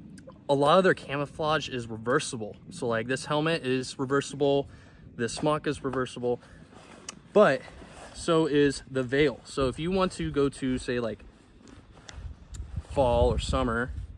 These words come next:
right, you got different colors to choose from. See? So, and in the back, we have, we have one of these, uh, later model,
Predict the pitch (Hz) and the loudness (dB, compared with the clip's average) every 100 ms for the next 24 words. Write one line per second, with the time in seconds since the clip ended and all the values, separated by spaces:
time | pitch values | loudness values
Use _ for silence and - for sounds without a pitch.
0 | - - 113 123 - - - - - - | -12 -6 -4 -6 -6 -6 -2 -2 -2 -12
1 | - 120 120 123 120 120 - - - - | -10 -4 4 6 6 4 -2 -12 -20 -20
2 | - 139 127 123 - 127 123 117 - - | -4 -2 0 -2 -2 0 0 -4 -8 -6
3 | 117 113 - - - - - - - - | -4 -6 -8 -10 -10 -10 -10 -12 -12 -8
4 | - - - 123 123 - - - - - | -6 -4 -6 -4 -4 -4 -14 -16 -16 -2
5 | 123 117 - - - - - - - 160 | -2 -2 -6 -20 -20 -16 -16 -10 -2 2
6 | 165 160 120 165 185 135 135 - - 156 | 4 2 2 4 6 6 2 -2 -4 -2
7 | 127 120 123 120 - - - - - - | 2 4 2 0 -8 -18 -16 -12 -12 -14
8 | - - - - - - - - - - | -20 -18 -18 -18 -18 -20 -16 -14 -14 -18
9 | - - - - - - 135 127 127 123 | -20 -20 -20 -20 -20 -4 -2 0 0 0
10 | 123 127 127 127 123 120 117 120 113 120 | 0 0 -2 0 -2 -4 -4 -4 -2 2
11 | 139 151 147 156 165 | 2 4 2 2 -2